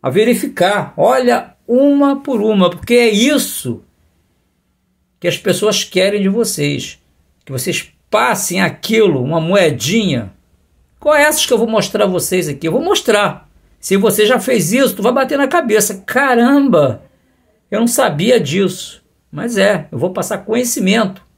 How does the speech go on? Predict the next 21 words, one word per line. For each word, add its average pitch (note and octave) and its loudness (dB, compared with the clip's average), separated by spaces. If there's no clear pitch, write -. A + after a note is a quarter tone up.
Vou B2+ -20
passar F#3 -2
confiança. G#3+ 0
Vou C3 -10
passar F3 0
alguns G#3 0
segredos G#3+ 2
pra G#3 -4
vocês F3+ -4
nesse G3 -6
vídeo. D#3 -6
Então, D3+ -2
tô G#3+ -2
tomando G3+ -2
como G3 -2
base D#3+ 0
duas D4+ 0
moedas A3+ 0
de C3+ 0
um A#3 4
centavo. F#3 -2